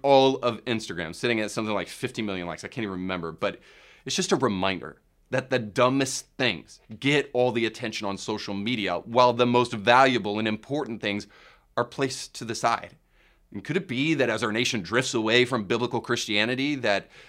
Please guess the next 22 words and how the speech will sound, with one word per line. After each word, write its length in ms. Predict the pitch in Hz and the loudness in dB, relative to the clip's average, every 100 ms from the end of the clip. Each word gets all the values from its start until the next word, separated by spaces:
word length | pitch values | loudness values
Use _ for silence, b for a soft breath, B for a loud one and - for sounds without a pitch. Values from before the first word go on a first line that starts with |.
| B | B
this 200 | - 123 | -2 -2
is 140 | 131 113 | 0 -2
what 140 | 120 | -2
we 100 | 113 | -2
can 120 | 110 | -4
expect? 540 | 98 - - 117 131 - _ | -6 -8 0 0 0 -12 _
Inane 600 | 127 139 160 131 131 131 | 2 2 2 0 0 0
content 500 | 123 110 123 160 156 | 2 2 2 0 2
that 200 | 120 113 | 2 2
racks 300 | 110 117 - | 2 2 2
up 140 | 104 95 | -2 0
likes 380 | 110 120 117 | 2 2 2
and 100 | 98 | -6
hearts 560 | - - 113 90 - - b b b b b | -4 4 4 4 -8 -18 b b b b b
by 200 | 107 123 | 4 4
the 100 | 117 | 4
thousands 540 | 107 135 139 123 104 101 | 4 6 6 4 -2 0
and 100 | 113 | 2
by 100 | 120 | 2
the 100 | 123 | 2
millions. 680 | 151 156 104 71 - - _ _ _ _ _ | 2 2 0 -6 -18 -20 _ _ _ _ _
And 260 | 104 101 | -4 -2